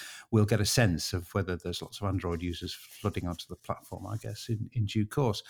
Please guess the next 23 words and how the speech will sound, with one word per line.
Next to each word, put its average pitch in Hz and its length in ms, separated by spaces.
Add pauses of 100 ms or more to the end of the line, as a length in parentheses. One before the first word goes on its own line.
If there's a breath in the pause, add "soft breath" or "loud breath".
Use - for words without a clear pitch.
(460 loud breath)
Um, 180 200
Nathan, 208 380
even 220 460
though 202 200
we've 165 600
not 151 360
or 123 420 (260)
heard 113 360
or 104 140
been 104 160
told 101 300
anything 101 480
completely 139 840
officially, 117 360
our 170 140
friend 208 240
Jonathan 185 340
Levy 165 320
over 123 160
at 117 80
Zwift 101 280
Hype 104 280
seems - 540